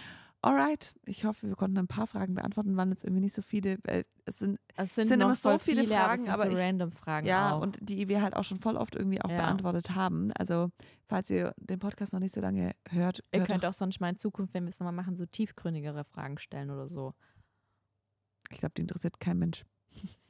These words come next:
Speaker 2: Ja, oder zum Beispiel, ähm, keine Ahnung, auch so früher, was man, wie war man früher? Keine Ahnung.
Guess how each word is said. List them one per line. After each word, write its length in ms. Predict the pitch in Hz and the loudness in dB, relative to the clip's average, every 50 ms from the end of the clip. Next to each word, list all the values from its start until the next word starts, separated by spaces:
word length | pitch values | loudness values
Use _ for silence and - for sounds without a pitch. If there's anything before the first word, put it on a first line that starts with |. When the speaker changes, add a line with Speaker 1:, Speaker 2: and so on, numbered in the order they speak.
| _ _ _ _ _ | _ _ _ _ _
Speaker 2:
Ja, 420 | - 180 180 180 190 220 247 254 233 | -4 -2 0 0 2 2 2 2 2
oder 120 | 208 185 | 2 0
zum 100 | 196 202 | -2 -2
Beispiel, 520 | 208 202 202 - - 202 196 190 185 170 - - - | -2 -2 -2 -4 -4 -2 0 0 0 -2 -4 -6 -6
ähm, 340 | - 165 165 170 165 160 156 | -6 -6 -6 -6 -6 -8 -8
keine 220 | - 190 185 185 156 | -8 -8 -6 -4 -4
Ahnung, 300 | 139 220 254 254 208 151 | -4 -4 -4 -4 -4 -4
auch 100 | 175 196 | -4 -6
so 180 | - - - | -8 -12 -14
früher, 380 | - - - - 233 254 269 233 | -18 -16 -10 -6 -4 -2 -2 -4
was 160 | 202 196 - | -4 -6 -6
man, 200 | 202 190 160 - | -8 -8 -8 -8
wie 120 | 185 196 | -10 -8
war 80 | 196 196 | -8 -6
man 160 | 196 190 185 | -6 -6 -8
früher? 480 | 180 - - - 233 254 254 220 196 185 | -10 -10 -8 -6 -4 -2 -2 -2 -2 -4
Keine 240 | - - 196 185 175 | -6 -8 -8 -6 -6
Ahnung. 380 | - 190 196 196 185 175 185 | -4 -4 -2 -2 -4 -4 -6